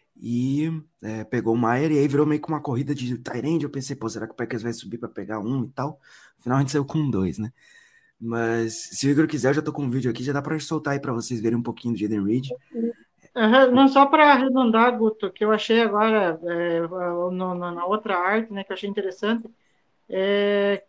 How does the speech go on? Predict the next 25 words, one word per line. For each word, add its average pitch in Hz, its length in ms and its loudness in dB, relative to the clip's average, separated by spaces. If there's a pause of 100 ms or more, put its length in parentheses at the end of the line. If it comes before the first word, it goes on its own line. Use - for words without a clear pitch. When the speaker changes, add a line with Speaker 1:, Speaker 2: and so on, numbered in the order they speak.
Speaker 2:
que, 214 580 6
é, 202 380 -6
as 196 280 -2
rotas 254 540 2
de, 220 120 6
de, 208 360 2
dele 220 280 4 (160)
cruzando 226 460 2
o 247 80 -8
campo, 247 360 2
né, 185 580 0
abrindo, 180 580 0
o, 160 840 -8 (140)
fazendo 202 260 -2
rotas 262 300 0
pelo 233 220 2
meio, 226 280 2
né, 208 160 0
a 190 60 0
rota 185 420 0
out 202 480 0
e, 175 420 -6
e 180 80 -2
a 175 140 -2
dig, 190 580 -6